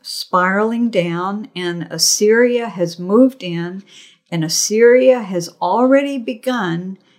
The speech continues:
to take some of the land and take some of the people into captivity. They left the capital city of Samaria in place, uh, but now the kingdom of Israel is actually getting smaller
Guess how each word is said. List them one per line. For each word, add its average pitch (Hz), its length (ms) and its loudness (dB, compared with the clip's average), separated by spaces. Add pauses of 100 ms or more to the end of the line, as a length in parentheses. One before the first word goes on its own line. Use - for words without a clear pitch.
(160)
to 190 160 -2
take 196 440 -2
some 185 300 -4
of 185 80 -10
the 180 100 -8
land 175 440 -6
and 170 260 -12
take 180 340 -2
some 208 400 -2
of 233 100 0
the 240 80 4
people 202 680 -6 (440)
into 214 340 0
captivity. 190 880 -8 (420)
They 175 300 2
left 185 560 -2
the 190 80 -6
capital 226 540 -4
city 214 460 0
of 175 100 -4
Samaria 196 920 -6
in 233 200 2
place, 262 640 -4 (680)
uh, 175 180 0
but 165 260 0
now 190 440 -2
the 214 100 -4
kingdom 240 540 -2
of 226 140 -4
Israel 190 500 -2
is 170 240 -8
actually 170 320 -8
getting 170 340 -8
smaller 185 880 -2